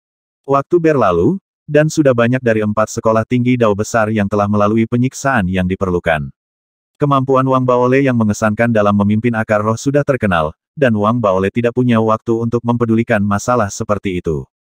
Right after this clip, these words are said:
Dia lebih cemas daripada siapapun saat dia mencari Spirit Root satu inci dengan panik. Pada saat itu, di depan penyerangan Wang Baole ada rawa. Li Yi,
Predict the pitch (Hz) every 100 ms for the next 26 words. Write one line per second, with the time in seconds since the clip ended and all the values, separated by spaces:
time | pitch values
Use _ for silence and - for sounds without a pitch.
0 | _ _ _ _ 143 147 151 156 139 139
1 | 127 135 - 123 113 107 110 - 107 117
2 | 117 123 - 117 120 123 107 101 104 104
3 | - 135 139 123 123 - - 131 131 107
4 | 117 - 110 92 101 95 92 85 76 _
5 | _ _ _ _ _ _ - 143 139 -
6 | 127 123 120 113 156 - _ _ 143 131
7 | 139 143 139 120 107 107 110 113 120 113
8 | 113 139 117 95 95 92 82 78 69 _
9 | _ _ 143 143 110 95